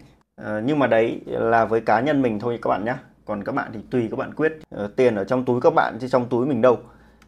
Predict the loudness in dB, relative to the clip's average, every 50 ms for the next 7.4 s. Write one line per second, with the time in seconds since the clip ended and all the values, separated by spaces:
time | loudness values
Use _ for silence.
0 | _ -20 -14 -8 -4 -2 0 0 2 2 2 2 0 0 2 2 2 2 2 -2
1 | -10 -10 -8 -2 2 2 2 2 2 0 -2 -2 0 -2 -2 -2 -2 -4 -2 -4
2 | -2 -2 -2 -2 -4 -6 -6 -10 -12 -18 _ -14 -2 0 0 2 2 2 2 2
3 | 2 4 2 2 2 2 2 2 0 0 -2 -4 -10 -20 -18 _ -10 -4 -2 0
4 | 2 4 2 2 0 -2 -6 -4 -2 -2 0 2 2 2 2 0 -6 -10 -8 -6
5 | -4 -4 -4 -2 0 0 0 0 -2 -4 -4 -4 -4 -2 -4 -4 -2 -2 -2 -2
6 | -4 -6 -6 0 2 4 6 6 4 2 0 -4 -6 -2 0 0 0 0 -4 -6
7 | -6 0 2 2 2 2 -2